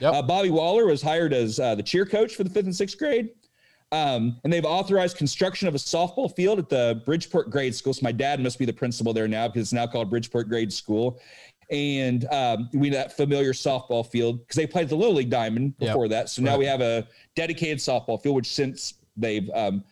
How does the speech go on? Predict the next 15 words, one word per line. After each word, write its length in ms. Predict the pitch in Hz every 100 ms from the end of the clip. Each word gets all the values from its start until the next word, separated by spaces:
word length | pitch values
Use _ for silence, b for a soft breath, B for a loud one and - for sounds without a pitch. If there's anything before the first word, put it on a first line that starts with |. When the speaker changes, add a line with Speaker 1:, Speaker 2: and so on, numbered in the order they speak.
| -
Speaker 2:
upgraded 480 | 156 127 131 131 123
to, 280 | 123 113 117
uh, 60 | 117
Leanne 340 | 107 131 131 123
Westall 380 | 131 - 131 113
Field 260 | - 117
now, 200 | 113 139
which 140 | 113 104
is 100 | 104
even 380 | 110 104 98 - _ b b b b
a, 40 |
uh, 240 | 117 107 101 113 -
better 200 | 208 214
complex. 760 | - 120 98 117 127 - - - _ _ _ _ _ _ _ -
So 380 | 175 160 151